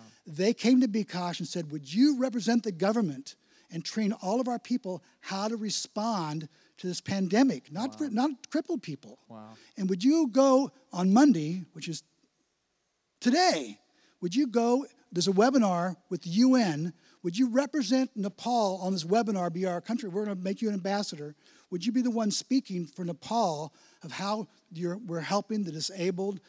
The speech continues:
Speaker 1: and the needy people and feeding the people in Kathmandu? Would you speak? And you're on the gov-, you're on the board now.
Speaker 2: Wow.
Speaker 1: And would you speak on the webinar on the U N
Speaker 2: Wow.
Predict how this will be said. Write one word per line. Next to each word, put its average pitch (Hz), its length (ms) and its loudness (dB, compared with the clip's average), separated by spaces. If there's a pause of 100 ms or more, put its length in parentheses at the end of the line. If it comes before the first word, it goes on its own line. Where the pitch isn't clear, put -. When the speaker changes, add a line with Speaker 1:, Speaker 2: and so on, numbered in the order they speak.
(200)
Speaker 1:
and 160 100 -10
the 165 60 -2
needy 190 260 -2
people 196 420 -6
and 143 200 -14
feeding 202 240 -4
the 190 60 -8
people 196 280 -8
in 175 60 -10
Kathmandu? 165 640 -8 (320)
Would 156 100 -10
you 185 100 -4
speak? 202 320 -6
And 147 100 -8
you're 180 160 -6
on 202 140 -2
the 190 60 -4
gov-, 202 260 -8
you're 175 100 -8
on 208 80 -2
the 202 60 -2
board 196 240 -4
now. 123 280 -12 (360)
Speaker 2:
Wow. 127 100 -20
Speaker 1:
And 151 100 -6
would 165 140 -8
you 214 100 0
speak - 280 -6
on 175 100 -4
the 160 80 -4
webinar 165 580 -6 (220)
on 151 120 -10
the 151 80 -8
U 160 180 -4
N 117 260 -12 (280)
Speaker 2:
Wow. 117 320 -18